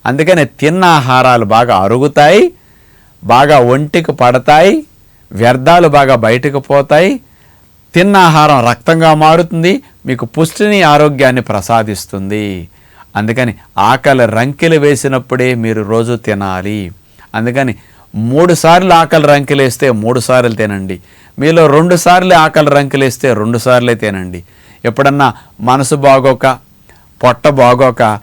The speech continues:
ఆకలి రంకె వేయటం ఒక్కసారే వేసిందంటే రోజు మొత్తానికి ఒకసారే తినండి. ఈ భూమి మీద ఉండే ఏ జంతువుని తీసుకోండి, ఆకలి వేయకపోతే ఆహారం తినదు.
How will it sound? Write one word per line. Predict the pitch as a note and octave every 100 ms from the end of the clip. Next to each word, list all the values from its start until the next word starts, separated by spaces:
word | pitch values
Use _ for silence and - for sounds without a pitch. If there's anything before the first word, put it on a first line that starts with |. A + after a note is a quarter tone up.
| _ -
ఆకలి | A2 C3 D3+ E3+ D#3
రంకె | B2+ C3+ D#3 D3
వేయటం | D#3 C#3+ C3+ B2+
ఒక్కసారే | B2 - D3 D#3 D#3+ D#3
వేసిందంటే | C#3+ B2+ B2+ B2 A#2 A2+ G#2+ - - -
రోజు | A2 B2+ B2
మొత్తానికి | B2+ A#2+ - A2+ A2
ఒకసారే | G#2 G2 G#2+ A2+ A2 G#2+
తినండి. | - G2+ F#2+ F#2+ G#2 G2 F2 - _ _ _ -
ఈ | B2
భూమి | A#2+ B2 D#3+
మీద | D#3+ D#3+
ఉండే | D#3+ D3
ఏ | C#3 E3
జంతువుని | D3+ F#3 F#3+ A3 G#3+
తీసుకోండి, | E3+ D#3+ - C#3 A#2 G2+ E2+ _ _ -
ఆకలి | A2 B2+ C3+
వేయకపోతే | B2 A#2 A#2 A2+
ఆహారం | G#2+ G2+ G#2+ G#2+ G2
తినదు. | G2+ G2 G2 F#2